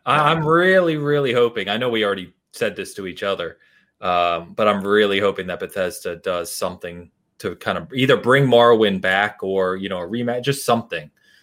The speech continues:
Speaker 2: Yeah.
Speaker 1: uh, to kinda celebrate that game. 'Cause Oblivion, you can still go play, and it's, you know, it, it runs really well on modern,
Speaker 2: It
Speaker 1: uh,
Speaker 2: has
Speaker 1: platform.
Speaker 2: aged like milk, though.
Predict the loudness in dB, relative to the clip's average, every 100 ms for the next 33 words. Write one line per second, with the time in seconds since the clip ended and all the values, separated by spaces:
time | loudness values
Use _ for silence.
0 | _ -2 2 2 0 -4 -2 -2 -2 -2
1 | -2 0 -4 -2 -2 0 -2 -2 -4 0
2 | 2 4 4 4 2 -2 0 -2 2 2
3 | 6 4 2 2 4 6 6 4 2 -4
4 | -10 _ _ _ _ _ -2 2 2 2
5 | 2 4 4 4 4 2 4 4 4 4
6 | 2 0 0 -2 -4 -2 2 4 4 2
7 | 0 -2 -2 -2 -2 -2 0 -2 -4 -10
8 | -10 -10